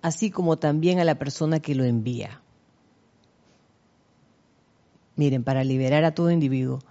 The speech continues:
¿acaso estamos nosotros buscando liberar verdaderamente? El perdón lo llena todo con la perfección de la luz. Cuando el perdón es sincero, el individuo encontrará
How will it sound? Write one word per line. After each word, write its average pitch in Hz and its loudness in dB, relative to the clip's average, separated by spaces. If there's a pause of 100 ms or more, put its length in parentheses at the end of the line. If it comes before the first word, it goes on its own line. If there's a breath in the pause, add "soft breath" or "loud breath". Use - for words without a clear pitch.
(600 soft breath)
¿acaso 151 -4
estamos 175 2
nosotros 165 0
buscando 160 -2
liberar 143 -2
verdaderamente? 156 -2 (2500 loud breath)
El 156 0
perdón 165 4
lo 185 8
llena 185 4 (160)
todo 220 8
con 175 2
la 143 2
perfección 151 -4 (280)
de 143 2
la 127 0
luz. - -8 (640 loud breath)
Cuando 180 6
el 185 4
perdón 190 4
es 262 2
sincero, 147 2 (380 soft breath)
el 214 2
individuo 220 6
encontrará 170 2